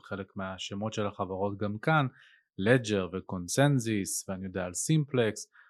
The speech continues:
הייתי רוצה לשמוע ככה אחד, שניים סיפורים מעניינים ש-, שחוויתן כמשקיעות, אה, בסטארט-אפ קריפטו בשלב מוקדם, אה, ולאן זה לקח אתכם?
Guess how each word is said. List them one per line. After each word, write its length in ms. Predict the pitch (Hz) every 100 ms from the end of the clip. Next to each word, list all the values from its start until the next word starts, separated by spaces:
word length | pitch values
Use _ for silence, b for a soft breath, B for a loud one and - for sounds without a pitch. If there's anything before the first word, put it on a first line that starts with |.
| b b
הייתי 220 | 113 117
רוצה 320 | 143 120 - 120
לשמוע 480 | 107 - 107 104 95
ככה 600 | 92 - 95 95 92 92 - _ _ _ _
אחד, 280 | 95 - 117 113
שניים 340 | - 113 110
סיפורים 480 | - 107 104 107 110
מעניינים 680 | 107 101 98 98 107 107 104
ש-, 180 | - 101 95 95
שחוויתן 880 | 90 - 92 87 - 90 117 117 107
כמשקיעות, 840 | 101 101 95 - - 101 101 101 _ _ _ _ -
אה, 100 | 95 87
בסטארט-אפ 480 | 95 - 110 104 -
קריפטו 360 | - 110 - 95
בשלב 340 | 95 - 98
מוקדם, 480 | 95 95 107 135 135 127 _ _ _ -
אה, 120 | 98 90
ולאן 320 | 92 98 101
זה 100 | 98
לקח 320 | 95 92 95 _
אתכם? 180 | -